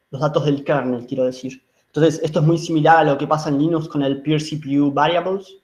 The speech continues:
Eh, bueno, nada, es más o menos lo mismo. El kernel tiene datos, tiene variables que son por core. <clears throat> Entonces, eh, eso permite que no necesite, en el caso de esas variables, no necesite ningún tipo de sincronismo para acceder.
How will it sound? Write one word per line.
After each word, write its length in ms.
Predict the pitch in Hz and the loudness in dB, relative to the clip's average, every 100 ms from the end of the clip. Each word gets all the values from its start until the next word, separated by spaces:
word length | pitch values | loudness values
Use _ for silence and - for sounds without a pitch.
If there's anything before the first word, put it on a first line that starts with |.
| _ _ _ _ _ - | _ _ _ _ _ -6
Eh, 720 | 143 131 135 131 127 127 127 | -2 0 0 0 0 0 -2
bueno, 260 | 127 127 120 | -2 -2 -2
nada, 380 | 127 123 113 - | -4 -6 -8 -10
es 60 | 143 | -6
más 160 | 151 | -4
o 40 | 147 | -2
menos 140 | 135 | 0
lo 60 | 139 | 0
mismo. 260 | 127 120 - | 0 -6 -10
El 300 | 135 135 127 | -8 -6 -4
kernel 420 | - 160 160 156 | 0 2 2 0
tiene 280 | 156 151 151 | -2 0 2
datos, 520 | 147 151 - 156 156 - | 2 2 0 -2 -2 -4
tiene 340 | 156 147 - | -2 -2 -2
variables 540 | - 143 156 165 180 156 | 0 4 6 4 4 -4
que 100 | 151 | -2
son 340 | 156 151 151 - _ | 0 2 0 -10 _
por 220 | - 165 160 | 4 6 6
core. 300 | 175 170 - - - _ _ _ - | 6 6 4 -8 -20 _ _ _ 6
<clears throat> 1000 | 330 - 311 - 302 277 226 165 - - - _ _ _ _ _ - | 8 10 10 10 10 10 10 8 4 -4 -14 _ _ _ _ _ 0
Entonces, 880 | 147 156 156 160 139 135 - - - | 4 4 4 4 2 0 -6 -16 -8
eh, 1300 | 139 127 123 120 120 123 120 120 120 113 113 - - | -4 -2 -4 -6 -6 -6 -6 -8 -10 -12 -14 -16 -14
eso 200 | 139 - | -6 -2
permite 400 | 156 143 156 156 | 2 2 4 2
que 340 | 151 151 160 131 | 2 0 0 0
no 340 | 147 143 143 | 0 0 2
necesite, 1120 | 139 135 135 147 143 139 131 131 127 123 - | 0 -2 -8 -8 -4 -2 0 0 -2 -4 -6
en 80 | 139 | -4
el 80 | 139 | 0
caso 140 | 156 | 2
de 80 | 160 | 0
esas 120 | 151 | 0
variables, 400 | 151 156 156 156 151 | 0 2 2 2 -4
no 60 | |
necesite 220 | 143 - | -6 -2
ningún 220 | 139 143 143 | 0 0 0
tipo 160 | 143 | -2
de 40 | 139 | -4
sincronismo 460 | 143 135 139 135 | -4 -2 -2 -4
para 160 | 123 - | -8 -12
acceder. 400 | - 113 - | -14 -8 -8